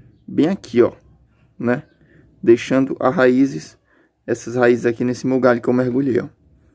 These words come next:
E esse, esse meu galho aqui sai, ele é descartado, certo? Eu quero apenas as raízes que surgiu aqui, ó.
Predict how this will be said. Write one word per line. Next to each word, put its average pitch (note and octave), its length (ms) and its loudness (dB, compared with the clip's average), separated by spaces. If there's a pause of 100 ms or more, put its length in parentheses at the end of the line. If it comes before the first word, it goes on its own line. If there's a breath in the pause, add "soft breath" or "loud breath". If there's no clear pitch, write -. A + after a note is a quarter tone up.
(1500)
E C3 140 4
esse, D#3 240 2 (240)
esse C3+ 280 -2
meu C#3 120 2
galho C3+ 180 2
aqui C3+ 160 -4
sai, A2+ 460 0
ele A2 140 -8
é G#2 40 -2
descartado, A2 600 -6
certo? C#3 360 -4 (400)
Eu - 100 -8
quero A#2+ 200 2
apenas B2+ 340 2
as B2+ 160 4
raízes B2 640 -2
que - 140 -10
surgiu B2 380 0
aqui, C3 240 -2
ó. - 100 -8